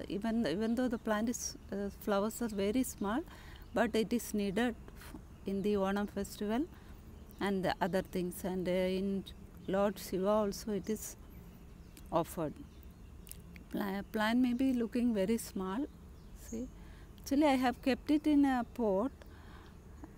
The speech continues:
last year. So when it up, uh, produced seeds, it has fallen down and new, new plants appear. You can see many plants are there. These are there.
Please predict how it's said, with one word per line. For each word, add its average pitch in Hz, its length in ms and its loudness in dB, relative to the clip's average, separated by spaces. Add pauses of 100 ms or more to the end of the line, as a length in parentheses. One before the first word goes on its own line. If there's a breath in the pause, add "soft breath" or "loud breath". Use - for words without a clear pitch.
(280)
last 214 400 2
year. 240 280 2 (460)
So 202 220 -2
when 220 260 2
it - 320 0 (840)
up, 202 180 -2
uh, 196 140 4
produced 214 560 2
seeds, 233 400 0 (460 loud breath)
it 226 160 2
has 269 280 4 (480)
fallen 240 580 6
down 202 400 2
and 226 300 0 (520 loud breath)
new, 247 160 6
new 262 160 8
plants 233 500 4
appear. 175 360 -4 (540)
You 220 80 0
can 220 80 2
see 247 540 0 (540 loud breath)
many 269 260 10
plants 196 460 2
are 190 80 0
there. 170 340 -4 (500)
These 214 300 -4
are 196 160 -4 (100)
there. 214 260 -4